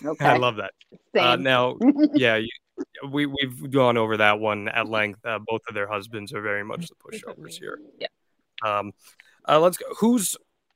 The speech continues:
Speaker 2: who's more strict with the kids?
Speaker 3: Oh,
Speaker 2: Who's
Speaker 3: God.
Speaker 2: more strict? Okay.
Speaker 1: Mm.
Speaker 2: So,
Speaker 4: Uh,
Speaker 2: ooh.
Speaker 4: I forgot you're counting down. See, I
Speaker 2: Oh,
Speaker 4: can't
Speaker 2: that's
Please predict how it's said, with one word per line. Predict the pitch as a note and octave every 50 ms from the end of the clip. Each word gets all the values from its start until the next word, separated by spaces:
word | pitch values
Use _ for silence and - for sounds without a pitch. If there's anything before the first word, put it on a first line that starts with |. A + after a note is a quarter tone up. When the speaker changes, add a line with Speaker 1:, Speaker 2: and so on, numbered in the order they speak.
| _ _ _ _ -
Speaker 2:
who's | - G3 B3 C4+ A3+ F#3 -
more | - F#3+ F3 E3+ F3 F3 D#3 C3+
strict | - - - - _ - E3 E3 G3+ E3+ - _ _ _ - - _ _ _ _ - _ -
with | C#3 A#2+ -
the | - -
kids? | - - - - - C3+ - - - - - - _ _ _ _ _ _ _
Speaker 3:
Oh, | _ _ _ - C#3+
Speaker 2:
Who's | D#3+ D#3+
Speaker 3:
God. | D3 C#3+
Speaker 2:
more | C#3 C3 A#2+
strict? | - - - - - C3 A#2+ G#2+ - _ _ _ - _ _ _ -
Okay. | - A#2 A#2+ B2+ A#2+ _ _ _ _ _ _ _ _ _ _ _ _ _ _ _ _ _ _ -
Speaker 1:
Mm. | A#3+ C4 C4+ C#4 C#4 C4+ C#4 C#4 C4+ C#4 C#4 C4+ C4
Speaker 2:
So, | - A#2+ A#2 A2 -
Speaker 4:
Uh, | - _ _ _ _ - -
Speaker 2:
ooh. | C3 D#3 F3+ F#3 E3 C3+ -
Speaker 4:
I | C4 -
forgot | - - - C4 A#3
you're | G#3+ G3+ -
counting | A3+ F#3+ F3 E3 D#3+
down. | D#3+ D3 C#3 - -
See, | - A3 G#3
I | - G#3+ D#3
Speaker 2:
Oh, | F3+
Speaker 4:
can't | F#3 G#3 -
Speaker 2:
that's | D#3